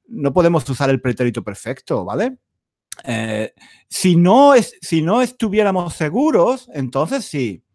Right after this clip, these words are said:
Si no estuviéramos seguros, mm, de si ha muerto hoy, esta mañana, entonces podríamos usar el pretérito perfecto, pero en, en un caso así, ¿vale? ¿Veis? Todo depende del contexto, depende mucho del contexto de qué estamos hablando.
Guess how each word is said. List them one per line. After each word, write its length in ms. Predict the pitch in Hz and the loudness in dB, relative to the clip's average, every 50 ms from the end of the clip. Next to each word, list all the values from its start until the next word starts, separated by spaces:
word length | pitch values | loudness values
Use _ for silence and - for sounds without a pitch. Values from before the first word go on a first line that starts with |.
| _ _ _ _ _ | _ _ _ _ _
Si 120 | - 127 123 | -6 -2 0
no 80 | 160 | 0
estuviéramos 580 | 202 196 - 262 226 233 226 220 208 196 180 - | 0 0 -2 -2 2 2 4 4 4 2 0 -2
seguros, 460 | - 151 156 226 226 220 240 226 - _ - - - - _ | -2 -2 -2 0 0 0 0 -2 -6 _ -20 -20 -20 -20 _
mm, 220 | - 147 143 143 131 | -8 -6 -4 -2 0
de 120 | 147 135 | 0 -2
si 140 | 131 - 160 | 0 0 0
ha 60 | 156 | 0
muerto 360 | 151 160 165 151 - - 147 | 2 2 0 0 0 0 2
hoy, 400 | 156 214 269 262 185 240 294 - _ _ _ _ _ _ _ _ _ _ | 4 6 6 4 4 2 -2 -6 _ _ _ _ _ _ _ _ _ _
esta 240 | 160 139 - - 160 | -10 -8 -4 -4 -2
mañana, 480 | 151 147 156 202 240 247 202 214 277 - _ | -2 0 0 0 0 0 0 -2 -4 -8 _
entonces 380 | - 113 - 117 - 220 214 - | -12 -10 -8 -4 -4 -4 -4 -4
podríamos 440 | - - 127 104 107 117 123 156 160 | -4 -4 -4 -4 -4 -6 -6 -6 -6
usar 220 | 170 123 151 156 202 | -6 -4 -4 -2 -2
el 80 | - | -4
pretérito 380 | - 123 107 120 107 98 101 92 | -4 -6 -4 -4 -4 -4 -6 -8
perfecto, 360 | 98 95 - 202 - - 104 | -10 -6 -8 -6 -6 -6 -10
pero 280 | - 92 87 92 90 _ _ _ - - _ _ _ _ _ _ _ _ - | -10 -10 -12 -12 -14 _ _ _ -20 -20 _ _ _ _ _ _ _ _ -12
en, 280 | 101 101 101 104 110 - - | -10 -8 -6 -6 -8 -8 -6
en 120 | 113 113 | -4 -2
un 100 | 127 127 | -2 -2
caso 300 | - 143 135 - - 165 | -2 -2 -4 -2 0 -2
así, 420 | 151 - - 185 220 277 311 302 285 | -2 0 0 -2 0 -2 -2 -4 -4
¿vale? 280 | - 139 180 269 294 277 - - - - - - - | 0 2 2 2 2 -2 -4 -16 -20 -20 -16 -8 -2
¿Veis? 340 | 135 170 233 302 339 233 | 2 4 4 4 4 2
Todo 160 | - 262 285 285 | 2 2 4 4
depende 320 | 262 254 277 285 294 285 | 4 4 2 4 4 4
del 140 | 262 240 - | 4 4 4
contexto, 540 | - 196 180 147 - 120 - - - 117 117 | 2 0 0 0 -4 -6 -10 -10 -8 -6 -6
depende 340 | 127 135 220 240 262 247 | -4 -2 -2 0 0 0
mucho 280 | 226 262 269 254 - 247 | 0 -2 -4 -4 -4 -2
del 160 | 208 170 143 | -2 -2 -2
contexto 540 | - 139 127 120 117 - 160 135 - - 120 | -4 -4 -4 -4 -4 -4 -4 -6 -4 -6 -6
de 80 | 113 113 | -6 -6
qué 60 | 143 | -6
estamos 340 | 135 - - 156 160 151 135 | -8 -6 -6 -6 -4 -4 -6
hablando. 340 | 127 113 110 101 92 87 | -4 -6 -6 -6 -8 -10